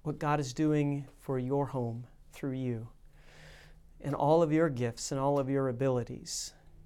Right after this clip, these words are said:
He has chosen to place you in that home, you to be the spouse, the father, the mother, the brother, the sister, the aunt, the uncle, the cousin, the good friend.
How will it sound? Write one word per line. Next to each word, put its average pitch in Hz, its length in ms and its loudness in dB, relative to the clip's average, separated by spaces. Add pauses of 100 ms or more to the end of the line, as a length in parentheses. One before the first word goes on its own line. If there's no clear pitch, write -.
(140)
He 151 160 -2
has 170 200 -2
chosen 151 480 -2
to - 80 -10
place - 360 -8
you 165 420 0
in 120 220 -4
that 110 220 -8
home, 113 420 -6 (1040)
you 175 380 8
to 139 120 -8
be 139 260 4
the 135 280 2
spouse, - 840 -2 (320)
the 135 160 -4
father, 123 560 0
the 127 180 -2
mother, 123 480 -2
the 131 200 -4
brother, 131 460 0
the 135 160 -4
sister, - 580 -4 (440)
the 160 160 0
aunt, 147 280 4
the 160 160 0
uncle, 151 400 2
the 147 100 2
cousin, 147 560 0 (380)
the 147 60 -2
good 151 240 2
friend. 123 440 -2